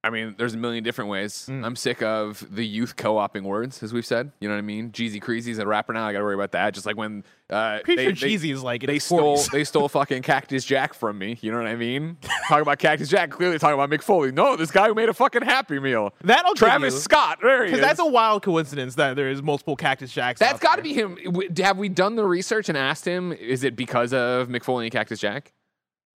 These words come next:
Speaker 2: Uh, we've not done the research, but I gotta imagine so.
Speaker 1: Yeah, that's gotta be it, right?
Speaker 2: I mean, was there a Cactus Jack thing before Mick Foley, or was he the one that
Speaker 1: No, he's the guy.
Speaker 2: originated
Speaker 1: He's
Speaker 2: it?
Speaker 1: the guy.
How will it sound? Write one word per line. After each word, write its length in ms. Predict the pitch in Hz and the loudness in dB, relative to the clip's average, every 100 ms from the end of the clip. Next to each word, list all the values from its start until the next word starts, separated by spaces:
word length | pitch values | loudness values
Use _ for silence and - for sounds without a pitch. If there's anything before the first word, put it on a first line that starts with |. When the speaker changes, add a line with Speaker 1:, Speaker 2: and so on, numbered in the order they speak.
| _ - | _ -2
Speaker 2:
Uh, 120 | 175 175 | 0 0
we've 120 | 214 | 0
not 180 | 254 - | 0 2
done 140 | 220 | 0
the 60 | 170 | 0
research, 360 | 139 180 185 | -2 0 0
but 80 | 156 | 2
I 100 | 156 | 2
gotta 180 | 165 143 | 2 0
imagine 420 | 120 113 117 113 | -2 -6 -6 -10
so. 340 | 113 107 113 123 | -8 -6 -6 -2
Speaker 1:
Yeah, 160 | 156 95 | -2 -2
that's 140 | - | 0
gotta 160 | 120 104 | -2 -2
be 160 | 82 | -4
it, 80 | 104 | -4
right? 240 | 82 95 165 | -4 -2 0
Speaker 2:
I 60 | |
mean, 160 | 202 190 | 2 2
was 160 | 170 | 2
there 260 | 156 175 165 | 4 4 4
a 60 | 160 | 2
Cactus 360 | 165 147 156 | 0 0 -2
Jack 240 | - 135 - | 0 -2 -2
thing 160 | 139 | -4
before 280 | 123 - 131 | -4 -2 -2
Mick 120 | 131 | -2
Foley, 300 | - 113 135 | -6 -6 -4
or 80 | 147 | -4
was 180 | 135 120 | -4 -4
he 100 | 127 | -6
the 80 | 117 | -4
one 160 | 117 | -4
that 80 | 113 | -4
Speaker 1:
No, 40 | 110 | -4
he's 120 | 127 | -4
the 60 | 98 | -4
guy. 140 | 98 | -4
Speaker 2:
originated 100 | 98 | -4
Speaker 1:
He's 80 | 104 | -8
Speaker 2:
it? 20 | |
Speaker 1:
the 40 | 95 | -8
guy. 220 | 92 | -8